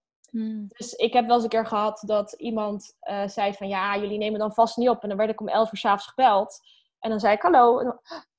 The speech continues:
Speaker 2: "Je neemt op?" Ik zeg, "Ja, ik zei toch dat ik er wa-, ik, dat ik er ben?" Oh,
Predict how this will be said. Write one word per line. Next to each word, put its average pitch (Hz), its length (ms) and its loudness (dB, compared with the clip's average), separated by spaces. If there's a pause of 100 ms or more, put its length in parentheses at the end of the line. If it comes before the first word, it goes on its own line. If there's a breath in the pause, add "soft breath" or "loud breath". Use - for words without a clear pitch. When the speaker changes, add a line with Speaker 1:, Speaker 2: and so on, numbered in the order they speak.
(120)
Speaker 2:
"Je 220 100 -4
neemt 208 200 0
op?" - 420 2
Ik 302 100 -10
zeg, 330 120 -8
"Ja, 349 360 4
ik - 140 -14
zei 330 160 2
toch 311 140 -8
dat 277 180 -2
ik 277 120 -6
er 262 80 -2
wa-, 285 140 0
ik, 269 240 -2
dat 285 240 0
ik 285 120 -12
er 247 100 -2
ben?" 240 440 0 (260 soft breath)
Oh, - 340 2